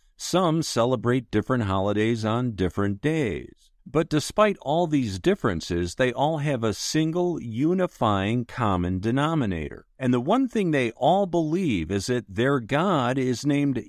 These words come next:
Yahweh, the same deity worshipped by Jews, and that Jesus Christ was born of Jews. Now, they all believe this without exception.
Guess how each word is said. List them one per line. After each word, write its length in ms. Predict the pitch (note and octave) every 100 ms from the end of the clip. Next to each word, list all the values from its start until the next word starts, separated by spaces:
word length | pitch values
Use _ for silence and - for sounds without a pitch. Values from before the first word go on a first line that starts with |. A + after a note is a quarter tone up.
| -
Yahweh, 800 | F#2 G#2+ E3+ G#3+ F2+ C#2 G#1+ - _ -
the 140 | E3
same 380 | - F#3 G#3+ G3+
deity 440 | G#2+ G#2 A2 C3
worshipped 520 | C#3+ G2 G#2+ - - -
by 180 | D3
Jews, 800 | C3+ - C3 A3 G#3 D2+ - D#2
and 180 | A2+ C#3+
that 180 | C#3+ C3 _ -
Jesus 560 | F#2+ A#2+ D#3 F3 D#3 -
Christ 580 | - F#3 G3 C3+ -
was 220 | C#3 D#3 G#2+
born 540 | E2+ A#2+ G3 C4 D3
of 180 | F#2 D2+
Jews. 600 | D#2+ D#2+ - - - - -
Now, 220 | A2+ A#2+
they 280 | A2 A2 D#3
all 360 | - C#3+ F#3 G3+
believe 440 | F#3+ G3+ G#3+ C3
this 280 | G#2 G2 -
without 640 | A#2 A#2 - G#2+ G2 F#2+
exception. 640 | F#2+ - D3+ D3+ - -